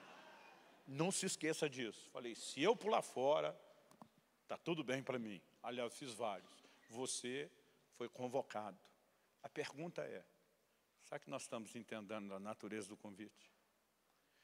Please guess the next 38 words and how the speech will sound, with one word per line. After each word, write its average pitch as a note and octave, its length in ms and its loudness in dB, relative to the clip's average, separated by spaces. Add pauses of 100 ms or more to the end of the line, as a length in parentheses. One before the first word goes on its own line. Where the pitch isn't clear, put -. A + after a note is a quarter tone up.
(280)
Ele D#3+ 80 -2
falou: E3 180 0
"Pai, D#3 220 4
com C3+ 140 -2
a C3+ 40 -2
visão B2+ 380 -2
dessa, G#2+ 460 -2 (100)
eu D3 120 -2
achei C#3 280 -2
que - 120 -6
eu B2 60 2
ia A2+ 100 0
ver A2 180 -2
anjo, G#2 480 -6 (240)
que C#3 60 -6
eu C#3 40 2
ia B2+ 60 0
sentir - 340 -6
o A#2 40 -6
perfume A#2+ 440 -2
dos A2 220 -6
céus." - 480 -8 (840)
Ele - 60 -20
falou: - 220 -8
"Pensa B2 280 -4
num D3 60 -6
jejum D#3 380 -4
complicado." D#3 640 -4 (3000)
Porque A#2+ 240 -6
muitas D3 500 -2
vezes A#2+ 240 -2
o G#2+ 80 -6
que A#2+ 120 -10
nós A#2+ 280 -2
não C3+ 80 -6
entendemos A#2 800 -6 (260)
é A2+ 60 -10
o A2 100 -8